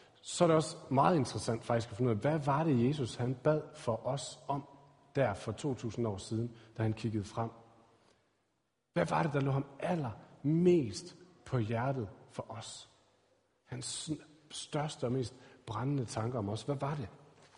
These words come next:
Og det kan godt være, at vi bliver en lille smule overrasket, når vi lige ser det, fordi det kan godt være, at vi forestiller os, at det, han må være optaget af, det er, øh,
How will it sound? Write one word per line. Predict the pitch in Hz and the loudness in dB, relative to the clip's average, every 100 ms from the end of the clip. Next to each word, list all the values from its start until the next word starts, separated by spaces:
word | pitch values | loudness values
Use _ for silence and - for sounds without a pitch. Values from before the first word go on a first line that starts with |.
| - - _ _ _ _ _ _ _ _ _ _ _ _ _ _ _ _ _ _ _ _ _ _ _ _ _ _ - | -20 -20 _ _ _ _ _ _ _ _ _ _ _ _ _ _ _ _ _ _ _ _ _ _ _ _ _ _ 4
Og | 160 | 10
det | |
kan | 208 | 12
godt | 190 | 12
være, | 156 | 10
at | 147 | 10
vi | |
bliver | 170 | 10
en | 156 | 12
lille | 156 165 | 10 6
smule | 135 127 - | 4 4 8
overrasket, | 170 226 170 165 - 135 | 12 12 12 6 4 6
når | 127 | 8
vi | 135 | 6
lige | 160 | 4
ser | - 220 202 | 4 10 10
det, | 113 | 10
fordi | 101 143 156 147 | 2 0 2 2
det | 135 | 2
kan | 143 | 4
godt | 190 196 | 8 10
være, | 160 | 10
at | 131 | 6
vi | 123 | 0
forestiller | - 180 220 214 139 110 | 4 6 6 6 2 2
os, | 98 - | -2 -2
at | 123 110 - | -2 -2 10
det, | 196 | 10
han | 190 | 12
må | 147 | 8
være | 120 107 | 6 6
optaget | 156 - 135 117 | 4 4 0 2
af, | 110 110 | 2 4
det | 156 139 | 4 6
er, | 131 127 - - - - - | 6 6 2 -12 -18 -20 -10
øh, | - 117 | 0 0